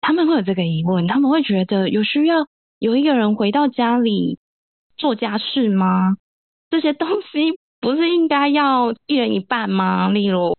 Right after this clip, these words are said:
我打扫，你拖地啊，就是我们都是各五十五十这样子互相的对待。但是我，我承认在我认识信仰之前，我也是这个想法。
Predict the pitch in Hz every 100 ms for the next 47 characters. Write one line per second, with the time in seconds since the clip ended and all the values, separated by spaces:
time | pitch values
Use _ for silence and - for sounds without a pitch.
0 | - 180 185 240 190 185 185 175 226 220
1 | 254 220 196 196 196 226 247 226 220 _
2 | _ 180 180 190 214 226 214 180 - _
3 | _ 302 220 - 170 160 - 156 175 170
4 | - - 120 165 180 180 165 160 226 170
5 | - 165 165 - - - - - - -
6 | - - _ _ _ _ 349 349 359 294
7 | - - - 196 - 202 214 294 262 285
8 | 254 202 170 247 220 - 214 202 254 190
9 | 170 180 - 165 170 - 160 165 262 -
10 | - 160 180 - - - -